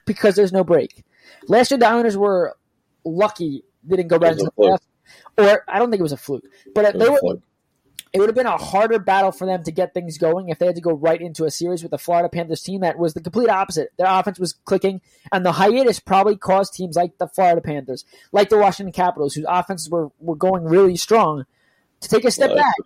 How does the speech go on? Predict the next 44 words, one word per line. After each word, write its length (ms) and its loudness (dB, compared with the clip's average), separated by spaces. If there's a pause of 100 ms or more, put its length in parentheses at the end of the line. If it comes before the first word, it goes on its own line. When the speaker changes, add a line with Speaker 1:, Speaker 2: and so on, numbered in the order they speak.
(100)
Speaker 2:
Philadelphia 440 4
Flyers. 220 -4 (300)
Yep. 260 -4 (800)
Speaker 1:
E-, 40 0 (140)
every 300 -2
team. 360 -8
And 120 0
the 40 2
Islanders 320 0
won 220 0
because 320 0
of 80 -12
their 160 4
defense. 540 -4 (340)
They 140 4
lo-, 240 2 (100)
the 160 -16
def-, 240 -2 (160)
I 80 -4
don't 120 -2
know 60 -4
if 100 -10
defense 280 -8
is 80 -10
harder 240 0
to 80 0
get 220 -2
going, 280 -2
but, 140 0 (300)
you 80 -2
know, 60 6
you 100 -2
have 100 2
a 40 -4
defensive 500 -4
system. 520 0 (720)
Offense 340 0
is 60 2
a 0 -
lot 220 4
harder 220 2
to 40 -14
come 160 -2
by. 320 -4